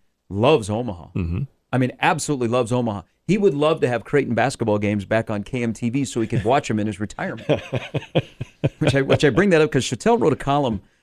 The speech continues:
Speaker 1: today in his, uh, regular Tuesday column, which is a notes column.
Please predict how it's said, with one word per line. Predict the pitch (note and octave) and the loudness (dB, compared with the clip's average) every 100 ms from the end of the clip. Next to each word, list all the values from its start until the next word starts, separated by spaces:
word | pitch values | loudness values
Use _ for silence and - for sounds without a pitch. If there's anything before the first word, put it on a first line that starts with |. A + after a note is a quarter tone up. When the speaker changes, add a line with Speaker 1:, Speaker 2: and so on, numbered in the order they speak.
| _ | _
Speaker 1:
today | - G#2+ A#2 A#2+ A2+ G#2+ | -6 0 2 4 4 2
in | G#2+ | 0
his, | G#2 F#2+ | 0 0
uh, | G#2 G2+ | 2 2
regular | A2+ A#2 G#2 | 0 0 -4
Tuesday | - D3+ B2+ G#2 | -2 -2 0 -2
column, | - G2+ G2 | -2 -4 -4
which | G2 - | -6 -6
is | F#2+ | -4
a | G2 | 0
notes | A2 C3+ - | 0 -2 -8
column. | F#2+ F2+ | -10 -10